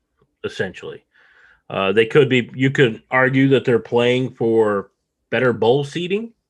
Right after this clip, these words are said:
Um, they need a win to stay ahead of an Oklahoma State, depending on which bowl you're wanting to get. And it's gonna be interesting to see how the, the game ends between Oklahoma and Iowa State.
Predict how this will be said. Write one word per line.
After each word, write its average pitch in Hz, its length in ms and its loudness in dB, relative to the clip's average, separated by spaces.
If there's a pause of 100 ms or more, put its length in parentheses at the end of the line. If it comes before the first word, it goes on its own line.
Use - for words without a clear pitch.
(360)
Um, 87 440 -10
they 113 160 2
need 123 160 0
a 113 60 2
win 117 340 -4
to 110 240 -4
stay 107 320 -2
ahead 107 180 -6
of 107 160 -6
an 104 80 -4
Oklahoma 107 380 -6
State, 151 400 -6 (720)
depending 127 300 -2
on 120 100 2
which 113 220 -2
bowl 120 280 0
you're 113 120 -4
wanting 113 260 -4
to 101 80 -6
get. 107 320 -2
And 113 160 -12
it's 113 140 -8
gonna 127 100 -4
be 117 140 0
interesting 117 320 -6
to 101 40 -12
see 107 280 -6
how 110 240 -2
the, 104 440 -6 (120)
the 110 180 -6
game 107 400 -2
ends 107 300 -6
between 101 400 -10
Oklahoma 104 680 -6 (2000)
and 107 200 -8
Iowa 117 280 -2
State. - 500 -8